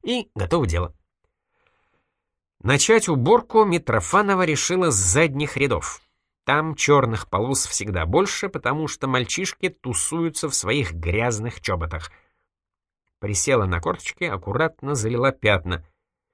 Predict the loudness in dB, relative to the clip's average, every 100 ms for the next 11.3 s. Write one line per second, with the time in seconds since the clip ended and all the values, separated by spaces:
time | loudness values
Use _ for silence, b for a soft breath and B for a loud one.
0 | _ _ _ _ _ _ _ 4 6 6
1 | 6 6 6 2 2 0 2 2 0 -2
2 | 0 2 2 2 0 0 -2 -2 -4 -4
3 | 0 2 2 -2 -2 0 0 0 2 2
4 | 2 -4 -6 -4 0 0 4 4 4 0
5 | -6 -8 _ _ _ _ _ _ _ -4
6 | -2 -2 -2 -2 _ -2 0 0 -4 0
7 | 2 2 0 -8 _ _ _ _ _ _
8 | _ -20 -18 -2 2 4 2 -2 -2 -2
9 | 0 -2 -2 -4 -16 _ -8 0 0 0
10 | -4 -4 2 4 4 0 -4 0 2 2
11 | 2 0